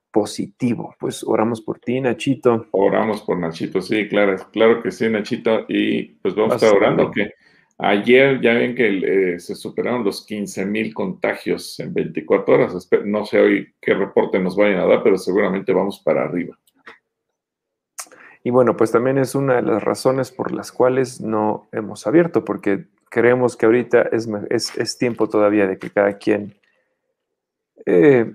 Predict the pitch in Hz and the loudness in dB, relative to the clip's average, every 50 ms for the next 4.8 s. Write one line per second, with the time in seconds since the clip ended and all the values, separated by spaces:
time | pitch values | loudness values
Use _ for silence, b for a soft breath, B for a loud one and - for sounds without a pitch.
0 | _ _ - 143 139 143 - - - - _ _ _ _ _ _ _ _ _ _ | _ _ 2 2 2 0 -4 -14 -18 -20 _ _ _ _ _ _ _ _ _ _
1 | _ _ _ _ _ _ _ _ _ _ _ - 113 117 143 139 131 127 135 127 | _ _ _ _ _ _ _ _ _ _ _ -12 0 4 4 6 6 6 4 4
2 | 123 123 123 - - - 120 117 120 117 - 113 110 101 - - 107 104 110 110 | 6 4 2 2 0 -2 0 2 0 0 -2 -4 -10 -8 -8 -6 -2 0 2 4
3 | 123 135 139 143 139 - - 101 104 104 107 110 113 113 110 - 113 - - - | 4 4 4 2 0 -2 -4 -4 -4 -4 -4 -4 -4 -6 -6 -8 -10 -10 -10 -8
4 | 120 117 113 - - 113 107 - - 117 117 117 - - - - | -8 -8 -6 -4 -4 -4 -4 -4 -6 -8 -8 -8 -10 -14 -18 -20